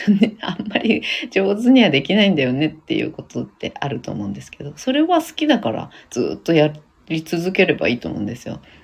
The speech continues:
それに苦手だって、なんかいいと思うし、苦手なりに好きだからやってるんだで、楽しくていいじゃないですか。うん。なんかそこだけに、なんかこう、集中していったら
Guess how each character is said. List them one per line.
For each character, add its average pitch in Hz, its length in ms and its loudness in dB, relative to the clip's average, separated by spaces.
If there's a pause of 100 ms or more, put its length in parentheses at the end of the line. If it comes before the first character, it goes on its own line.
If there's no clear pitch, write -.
(140)
そ 185 120 -6
れ 170 200 -6 (120)
に 233 240 2
苦 147 420 0
手 202 180 2
だ 196 120 2
っ 190 120 -10
て、 - 440 -6 (440)
な 139 100 -6
ん 123 40 -8
か - 180 -12
い - 160 -4
い - 60 -12
と - 80 -8
思 - 200 -8
う - 20 -18
し、 - 200 -20
苦 160 300 -2
手 160 160 -2
な 160 160 2
り 196 160 -2
に 240 300 -2 (180)
好 - 140 -20
き 156 120 2
だ - 140 -2
か - 140 -10
ら 226 240 2
や 120 140 -4
っ - 100 -18
て 131 120 -4
る 117 140 -6
ん 110 160 -8
だ 175 460 -2
で、 127 200 -8 (360)
楽 123 260 0
し - 120 -10
く - 100 -18
て - 120 -10
い - 40 -6
い - 40 -10
じ - 120 -16
ゃ - 20 -20
な 131 120 -12
い 139 40 -14
で - 140 -20
す - 100 -20
か。 - 160 -20 (520)
う 170 80 -8
ん。 143 340 -6
な 185 100 -10
ん 190 40 -14
か 143 120 -10
そ - 160 -10
こ 262 360 -8 (160)
だ 196 120 -6
け 247 320 -4 (580)
に、 156 360 -4 (160)
な 147 100 -8
ん 135 60 -10
か - 180 -20
こ 101 260 -8
う、 - 60 -20 (220)
集 - 260 -6
中 - 240 -10
し - 120 -14
て 107 280 -8 (140)
い - 80 -14
っ - 20 -20
た - 180 -6
ら - 260 -8